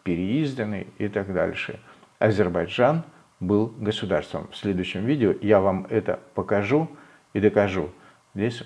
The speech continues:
много интересного. Э, мы вот это, э, значит, следующее видео, э, уделим вот этому вопросу. А дальше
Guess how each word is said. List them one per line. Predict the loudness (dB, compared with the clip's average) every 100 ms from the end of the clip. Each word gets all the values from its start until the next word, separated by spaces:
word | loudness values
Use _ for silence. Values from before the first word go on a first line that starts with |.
| -10
много | -6 -2 0 0
интересного. | 0 0 2 0 -2 -2 -2 -4 -20 -20 -20 -20 2
Э, | 10 12 12 12
мы | 8 4 4
вот | 2 4 2 2 0
это, | 4 6 4 2
э, | -2 0 2 2
значит, | -2 -4
следующее | 0 2 2 0 4
видео, | 6 8 6 4 -8 -20 -20 -20 -14 -2
э, | 2 4 4 2 0
уделим | 0 2 2 4
вот | 6 6
этому | 6 4 4
вопросу. | 4 4 2 0 -2 8
А | 8
дальше | 10 8 10 10 6 2 0 -2